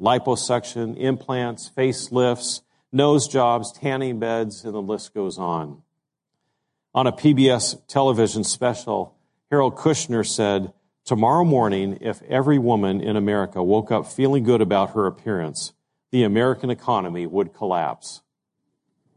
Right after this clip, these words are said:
He continues on, "Whole industries are built on the notion that women are afraid they will not be lovable unless they measure up to some standard of performance."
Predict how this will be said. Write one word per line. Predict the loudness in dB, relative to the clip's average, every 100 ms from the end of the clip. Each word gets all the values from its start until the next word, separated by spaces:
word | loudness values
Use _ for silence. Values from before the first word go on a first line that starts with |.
| _ _ _ _ _ _ _ _ _ _ _ _ _ _ _ _ _ _ _ _ _ _ _ -6
He | -2
continues | -2 2 2 4 2 4
on, | 2 2
"Whole | 0 2 2
industries | 4 4 4 2 2 4
are | 2
built | 2 4 4 2
on | 2 2
the | 4
notion | 4 4 2 0 0
that | 2 2
women | 2 2 2
are | 2 0
afraid | -2 -2 2 2 2
they | 2
will | 2 0
not | 0 0 0
be | -2
lovable | 0 2 0 -2 -2 -2 -4
unless | -6 -2 -2 -4
they | -6
measure | -4 -2 -2 -2 -4
up | -4 -6
to |
some | -12 -8 -8
standard | -10 -12 -10 -8 -8 -8
of | -12
performance." | -16 -20 -10 -10 -8 -14 _ -20